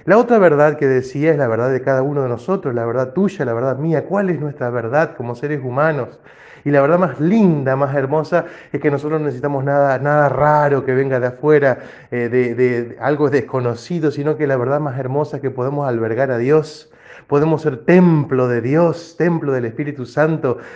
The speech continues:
templo del, del Dios uno y trino. Esa es la verdad más hermosa, o sea que nosotros no somos, no estamos llamados para que nos diga la televisión, la internet, la política y las cosas de este mundo,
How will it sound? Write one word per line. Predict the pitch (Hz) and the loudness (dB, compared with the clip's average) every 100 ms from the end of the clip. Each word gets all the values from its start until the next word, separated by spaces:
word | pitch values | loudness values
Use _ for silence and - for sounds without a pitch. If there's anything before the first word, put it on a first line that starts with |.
| - | -4
templo | 160 170 156 | 0 0 2
del, | 147 135 117 | 4 2 0
del | 135 123 120 | -4 -4 -4
Dios | 127 202 185 | -2 0 2
uno | 175 175 | 2 2
y | 151 | 0
trino. | - 147 180 156 110 - - | 0 2 4 2 -2 -8 -8
Esa | 190 202 | -4 -2
es | 208 | 0
la | 180 | 2
verdad | 156 180 | 2 2
más | 185 156 | 2 0
hermosa, | 147 143 185 185 147 | 0 2 2 2 -4
o | |
sea | 151 | -4
que | 156 | -6
nosotros | 156 143 170 160 | -6 -6 -6 -6
no | |
somos, | 143 160 160 143 - - - - | -6 -2 0 -2 -4 -18 -20 -8
no | 135 | -4
estamos | 180 190 170 | 0 0 0
llamados | 147 143 156 143 | 0 2 2 4
para | 131 123 | 0 0
que | |
nos | 123 120 | -4 -4
diga | 127 147 | -4 -2
la | 135 120 | -2 -2
televisión, | 123 120 113 117 135 143 139 | -2 -2 -4 -2 0 0 0
la | |
internet, | 127 113 113 120 139 139 123 - - | -2 -4 -6 -4 -2 -2 -6 -14 -6
la | 120 | -4
política | 117 117 151 - 143 131 | -2 -2 -4 -4 -6 -4
y | |
las | 113 | -4
cosas | 110 147 143 | -4 -4 -2
de | |
este | 135 123 | -4 -4
mundo, | 123 160 160 147 | -2 0 2 2